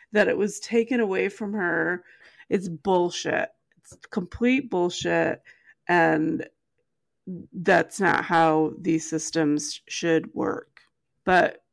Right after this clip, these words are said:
anyone that spent any kind of amount of time in the healthcare industry knows that none of this is toward your health. It's all toward the bottom line.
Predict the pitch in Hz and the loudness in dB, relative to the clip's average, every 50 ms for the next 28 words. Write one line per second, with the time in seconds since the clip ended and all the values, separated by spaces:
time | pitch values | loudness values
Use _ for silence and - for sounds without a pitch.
0 | _ _ _ _ _ _ - 190 208 214 220 208 202 196 - - - - - - | _ _ _ _ _ _ -2 2 4 4 4 4 2 0 -4 -6 -10 -10 -6 -4
1 | 185 - - - 190 190 190 190 - - - 196 190 202 214 208 160 - - 185 | -2 -2 -2 -4 -4 -4 -4 -4 -6 -4 -2 -2 -2 -2 -2 -4 -6 -6 -6 -6
2 | 180 165 160 165 160 - - _ _ - 196 185 175 - - - 185 165 165 170 | -4 -4 -2 -4 -4 -6 -10 _ _ -8 -8 -8 -8 -10 -10 -6 -4 -2 0 0
3 | 165 151 151 - - 170 175 170 160 156 165 196 208 - 180 - - 233 - - | 0 -2 -2 -4 -6 -6 -6 -4 -4 -4 -4 -4 -4 -4 -6 -6 -10 -10 -8 -6
4 | - 165 - 202 - - - - 160 160 156 131 143 160 156 156 156 156 160 156 | -6 -4 -6 -6 -6 -8 -6 -2 -2 0 0 0 0 0 0 0 0 -2 -2 -4
5 | - - - - - - _ - 196 180 - - 180 180 202 233 240 214 190 185 | -8 -20 -20 -20 -20 -16 _ -2 -2 0 0 2 2 2 4 2 2 2 2 0
6 | 190 208 - - - 185 185 180 - - - - - - 180 180 170 175 175 - | 0 0 -2 -4 -6 -6 -6 -6 -8 -12 -10 -6 -2 0 0 0 0 0 0 -2
7 | - 190 - 208 156 151 - 156 175 165 - - - 185 185 185 - - _ - | -2 -4 -2 -2 -2 0 0 -2 -2 -4 -8 -8 -4 -4 -4 -4 -6 -20 _ -12
8 | - - 165 160 165 170 180 190 196 202 202 - - - 165 160 165 170 - - | -6 -2 0 2 2 2 2 0 0 -2 -4 -4 -4 -4 -4 -2 -4 -6 -4 -2
9 | - 160 160 160 156 156 151 151 151 151 151 151 151 143 - | -2 -2 -2 -2 -2 -2 -2 0 0 0 0 0 -2 -2 -4